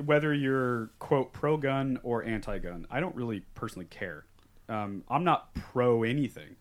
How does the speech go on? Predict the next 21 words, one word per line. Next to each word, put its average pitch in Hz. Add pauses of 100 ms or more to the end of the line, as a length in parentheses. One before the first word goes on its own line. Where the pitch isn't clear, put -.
I'm 127
just 131
pro, 135
what 131
I'm 175
pro 165
is 123
reality. 104 (320)
I'm, 120
I, 120
I 127
try 156
to 160
live 143
my 131
life 113
based 110
on 104
reality. 117 (600)
And 110
the, 107